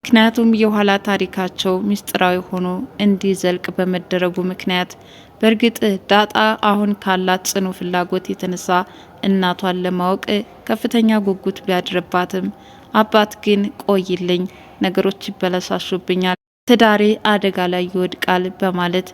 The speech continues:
አሁንም በሚስጥር የዘለቀ ሲሆን፣ ቀጣዩ ዕጣ ፈንታስ ምን ሊሆን ይችላል? እንዲሁ ዳጣ እናቷን ሳታውቃት ትቀጥል ይሆን? መቼም የኋላ ኋላ እውነታው መታወቁ አይቀርም። በምን አይነት መንገድ ሊያስረዷት ይችላሉ?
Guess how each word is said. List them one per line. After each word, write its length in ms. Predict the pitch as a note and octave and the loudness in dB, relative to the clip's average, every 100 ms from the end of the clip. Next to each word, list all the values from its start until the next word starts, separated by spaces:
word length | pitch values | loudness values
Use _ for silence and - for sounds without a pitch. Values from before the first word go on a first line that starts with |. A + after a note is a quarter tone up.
| - - - - | -20 -20 -14 0
አሁንም 340 | G3 G#3 A3 A3+ A3+ | 2 4 4 4 0
በሚስጥር 520 | - G#3+ G#3+ - - G3+ | -2 0 0 -2 -2 0
የዘለቀ 540 | F#3+ F#3+ F3+ F3 F3 F#3 | 0 -2 -2 -4 -4 -6
ሲሆን፣ 380 | F#3 F#3+ F3+ F#3 G3 - - - | -4 -4 -2 -2 -4 -10 -20 -6
ቀጣዩ 400 | A3+ G#3+ - G#3+ | -4 -2 0 2
ዕጣ 180 | G#3+ G#3 F#3 | 2 2 -2
ፈንታስ 460 | - F3 F3+ F3+ - - - | -2 -4 -2 -4 -4 -8 -2
ምን 200 | G3+ F#3+ | -2 0
ሊሆን 360 | F3+ F3 F#3 F3+ | -4 -4 -4 -6
ይችላል? 420 | - F#3 F3+ F3 - - - - | -4 0 0 0 -6 -20 -8 6
እንዲሁ 280 | B3 B3 B3+ B3 | 6 6 4 2
ዳጣ 260 | A#3+ G3+ G3+ G3 G3 - | 2 0 2 0 0 -4
እናቷን 520 | G#3 G3 F#3 F#3 F3+ | -2 0 -2 -4 -4
ሳታውቃት 640 | - F#3+ - F3+ F3 F3+ - A3 | -4 -6 -4 -4 -2 -4 -4 -8
ትቀጥል 480 | A3+ B3+ B3 - F#3 | -6 -4 -4 -4 -4
ይሆን? 260 | F3+ F3+ F#3+ - - - - | -2 -4 -6 -12 -20 -20 -4
መቼም 360 | G#3 - A3+ A#3+ | -2 2 4 4
የኋላ 380 | A3 G#3+ G#3 G3 F#3 | 4 2 2 0 0
ኋላ 240 | F#3 F3+ F#3 - | -2 -2 -2 -4
እውነታው 460 | G#3 G3 F3+ F3+ F3+ | -2 -2 -2 -6 -6
መታወቁ 460 | F3+ - F#3 F3+ F3+ | -8 -4 -4 -2 -4
አይቀርም። 460 | F3+ - F3+ F3+ F#3 - - - | -4 -2 -2 -2 -6 -14 -20 -6
በምን 300 | G3 G3 F#3+ | 0 2 2
አይነት 260 | F3+ F3 - | 0 -2 -6
መንገድ 340 | F#3 F3+ F#3 - | -4 -2 -4 -4
ሊያስረዷት 720 | - G3 G3 F#3+ F#3 F3+ F3 | -2 -2 0 -6 -4 -6 -8
ይችላሉ? 440 | - - F3+ F3+ | -8 -4 -2 -2